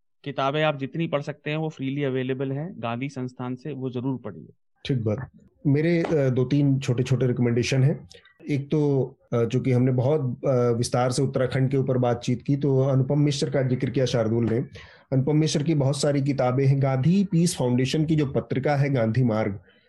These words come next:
Speaker 2: पुरानी अगर आपको मिल सके, गांधी मार्ग में भी मिल जाती हैं, उनको जरूर पढ़ें, जो, जो अनुपम जी के संपादन में निकलती थी। अब तो अनुपम जी रहे नहीं। और इसके अलावा उनका एक लेख है,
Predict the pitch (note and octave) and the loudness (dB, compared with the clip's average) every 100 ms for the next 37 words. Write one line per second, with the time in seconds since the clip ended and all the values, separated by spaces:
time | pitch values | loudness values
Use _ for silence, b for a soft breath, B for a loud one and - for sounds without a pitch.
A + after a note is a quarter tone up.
0 | _ D3 D3+ E3 E3 D3 C#3 C3+ D3+ C3+ | _ -2 2 2 2 2 0 0 0 2
1 | B2+ C#3 C#3+ A#3 - C3+ B2+ C3+ B2+ C3 | 2 0 0 0 0 0 2 4 2 2
2 | C#3 C3+ C3+ C3 A2+ A2 - A#2 C3 G#3+ | 2 2 4 4 2 0 0 -2 -2 -4
3 | _ _ _ C3 C3 C#3 C3 C#3+ D#3 C#3+ | _ _ _ 0 2 2 2 2 2 2
4 | C3+ C#3 C#3 C3+ C3 C3+ C#3+ C#3 C#3 B2+ | 2 2 0 0 -2 0 2 2 2 0
5 | C#3+ C#3 C3 C#3 C3 A#2 A#2+ B2 B2 A#2 | 2 2 2 0 -2 0 0 2 2 0
6 | G#2+ G#2+ A#2+ A#2 B2+ F3 - B2 - B2 | -2 -2 -4 -2 -2 -4 -6 -8 -2 0
7 | A#2+ B2+ B2+ B2 A#2+ C#3+ C3 B2 - b | 0 2 2 2 2 2 2 0 -4 b
8 | b b C3+ C3+ D3 D#3 G3 F3 E3+ F3 | b b 0 0 0 0 2 2 2 0
9 | E3+ C3+ C#3 E3 - B2 | 2 2 2 0 0 0